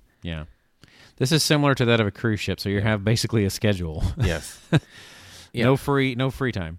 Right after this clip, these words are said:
Speaker 1: No.
Speaker 2: <laughs> Right.
Speaker 1: Um,
Speaker 2: Well, I think some of
Speaker 1: so
Speaker 2: these have multiple options, but yeah, I mean, you kinda, I watched the video that Disney put out about this, and there's like, yeah, you can stick to the s-, schedule, or you can just sort of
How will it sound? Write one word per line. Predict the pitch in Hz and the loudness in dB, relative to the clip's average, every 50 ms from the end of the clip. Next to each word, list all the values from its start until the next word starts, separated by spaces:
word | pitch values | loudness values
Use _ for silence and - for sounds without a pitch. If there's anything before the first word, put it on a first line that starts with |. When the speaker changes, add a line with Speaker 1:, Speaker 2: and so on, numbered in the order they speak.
| - | -10
Speaker 1:
No. | 107 101 - 156 120 - - | -10 -6 -4 -4 -4 -4 -6
Speaker 2:
<laughs> | 110 95 - - | -10 -12 -10 -12
Right. | - - - - - _ _ - | -12 -12 -12 -16 -20 _ _ -4
Speaker 1:
Um, | 127 127 127 123 123 120 120 117 117 113 113 107 95 - - - - - - - | -2 0 0 0 0 0 0 -2 -2 -2 -4 -6 -6 -8 -12 -18 -20 -20 -8 -2
Speaker 2:
Well, | 123 127 120 113 107 | 0 2 2 4 2
I | 113 117 | 2 2
think | 113 147 156 147 - | 4 2 2 2 -2
some | - - - 135 135 | -4 0 2 2 4
of | 131 | 4
Speaker 1:
so | 123 | 4
Speaker 2:
these | 113 104 98 92 - | 4 4 2 2 2
have | 101 95 92 90 87 85 87 | 4 4 4 4 2 0 0
multiple | 87 87 90 87 - 90 85 82 | 0 0 0 0 -2 -4 -2 -2
options, | 78 80 82 85 - - - 90 90 90 90 87 - - - - - - | -2 -2 -4 -4 -6 -8 -8 -6 -6 -6 -8 -10 -12 -16 -18 -18 -10 -8
but | 87 85 82 78 | -6 -6 -4 -4
yeah, | - - - 87 - _ _ 87 | -6 -8 -8 -10 -14 _ _ -6
I | |
mean, | 90 90 90 87 87 | -4 -2 -2 -2 -2
you | 87 87 | -2 -4
kinda, | - - 113 110 107 104 101 98 92 90 87 82 - _ _ _ - - - - - - - | -4 -2 0 0 2 2 0 0 0 0 -2 -4 -8 _ _ _ -20 -20 -20 -20 -14 -2 0
I | 120 | 2
watched | 127 139 151 160 156 - - | 4 6 4 4 4 2 0
the | - 104 | 0 2
video | 98 101 95 98 98 95 92 | 2 4 4 4 4 4 4
that | 90 90 85 - - | 4 2 0 0 -2
Disney | 87 90 92 92 90 90 87 87 | -2 0 0 0 -2 -2 -2 -4
put | 85 - 90 85 | -2 -2 0 2
out | 85 85 87 87 | 2 2 2 0
about | 85 87 85 82 - | 0 0 -2 -2 -2
this, | - 87 82 82 - - - - - _ _ _ _ _ _ _ _ _ _ | -2 -2 -2 -2 -4 -8 -10 -12 -16 _ _ _ _ _ _ _ _ _ _
and | - 92 90 90 | -6 -4 -2 0
there's | 87 87 82 82 | 0 0 -2 -2
like, | 92 90 87 85 - | -2 -4 -4 -2 -2
yeah, | - 92 85 82 85 | 0 0 0 0 -2
you | - 95 95 92 90 | -4 -6 -6 -6 -6
can | - - 92 87 85 | -6 -6 -6 -6 -6
stick | - - - - - _ - 98 90 - - - | -6 -8 -8 -10 -6 _ 0 0 0 -2 -6 -6
to | - 87 85 82 82 80 78 78 80 82 - - - | -2 0 2 2 2 0 0 -2 -4 -8 -10 -10 -6
the | 76 78 | -6 -6
s-, | 76 - - - - - - | -6 -6 -10 -14 -14 -16 -16
schedule, | - - - 110 110 107 104 107 107 | -16 -2 2 4 4 4 4 2 2
or | 104 104 98 95 87 - 78 80 | 2 2 0 -2 -2 -2 -2 -2
you | 78 76 73 | -2 -4 -6
can | - - 78 73 | -6 -6 -6 -4
just | 76 78 76 - | -4 -6 -6 -8
sort | - - 80 76 76 | -10 -8 -6 -6 -4
of | 76 73 - - | -6 -6 -8 -12